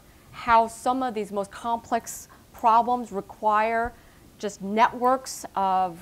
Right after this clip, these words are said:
of people coming together to do systemic change. That takes, right, vision, uh,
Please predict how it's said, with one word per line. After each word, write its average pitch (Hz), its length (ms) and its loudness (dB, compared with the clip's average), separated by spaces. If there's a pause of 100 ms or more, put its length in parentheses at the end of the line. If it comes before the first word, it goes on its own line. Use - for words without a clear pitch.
(180)
of 185 260 -2
people 247 300 -8
coming 214 320 -4
together 208 460 0
to 208 160 -10
do 202 280 -8
systemic 214 560 -10
change. 220 520 -8 (380)
That 285 260 2
takes, - 520 -8 (640)
right, 214 280 -6 (100)
vision, 277 640 -6 (560)
uh, 190 340 6